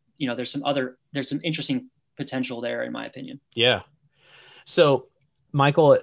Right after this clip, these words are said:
Speaker 2: you know, some people, like, they look at, you know, you look at the development of cities, and I'm thinking especially in the last twenty years, Nashville, Tennessee has really emerged as a, um, ha-, they've really leveraged their,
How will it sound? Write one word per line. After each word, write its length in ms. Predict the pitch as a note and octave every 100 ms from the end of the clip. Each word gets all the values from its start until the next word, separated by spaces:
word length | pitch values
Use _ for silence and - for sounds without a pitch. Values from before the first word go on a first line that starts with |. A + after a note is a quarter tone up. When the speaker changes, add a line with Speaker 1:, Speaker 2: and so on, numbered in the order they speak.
| C#3
Speaker 2:
you 140 | C#3+
know, 80 | B2+
some 240 | - E3+
people, 240 | E3 D3+ C#3
like, 280 | A#2 G2+ _ _ _ _ _ _ _ _ _ _ _ _
they 140 | B2+
look 280 | A#2 B2+ B2+ -
at, 300 | C3 B2 - _
you 140 | C#3
know, 40 | A#2+
you 160 | A2+
look 220 | A#2+ C#3 D3
at 120 | -
the 200 | A2+ G#2
development 520 | B2+ A2+ A#2 A2+ A#2
of 80 | G#2
cities, 520 | - A#2 A2+ A2 -
and 120 | B2+
I'm 120 | C#3
thinking 300 | C#3 C3+ B2
especially 420 | G#2+ - A2+ - A2
in 80 |
the 80 | G#2+
last 280 | G#2+ G#2+ -
twenty 280 | - A#2 A2+
years, 420 | G#2+ G#2 G#2 - - _ _ _ _ -
Nashville, 420 | B2+ B2+ - B2+
Tennessee 640 | - B2 A#2 - A2 A2 A2
has 180 | G#2
really 220 | A#2 A2 G#2+
emerged 500 | G#2 G#2 G#2+ G#2+ A2+
as 200 | G2+ G#2
a, 240 | G2+ F#2+ _ _ _
um, 300 | A#2+ G#2 F#2+ - _ _
ha-, 160 | B2 B2+
they've 220 | B2+ A#2+
really 320 | A#2+ A#2+ A2+
leveraged 480 | A2 G#2+ G#2+ G#2 -
their, 340 | G#2+ G2+ F#2+